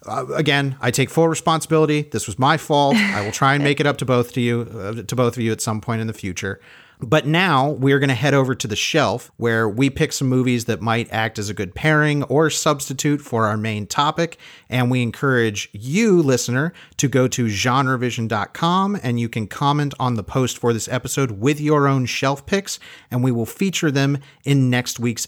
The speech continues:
episode. And Deanna, as our guest, I'm gonna go to you first. What are you gonna pull off the shelf for Stay Alive?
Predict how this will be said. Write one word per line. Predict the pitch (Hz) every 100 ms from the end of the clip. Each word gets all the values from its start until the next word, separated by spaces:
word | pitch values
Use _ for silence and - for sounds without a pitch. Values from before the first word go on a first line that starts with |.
| -
episode. | 107 95 - - - - - -
And | 120
Deanna, | 117 139 147 147 147 127
as | 123 117
our | 123 117
guest, | 98 131 127 - 123
I'm | 113 113
gonna | 110 104
go | 107 135
to | 135
you | 123
first. | 120 127 113 -
What | 135
are | 139
you |
gonna | 139 127
pull | - 180 170
off | 160
the | 156
shelf | - - 127 123 -
for | - 127 113 107
Stay | - - - 113
Alive? | 117 101 90 78 - - -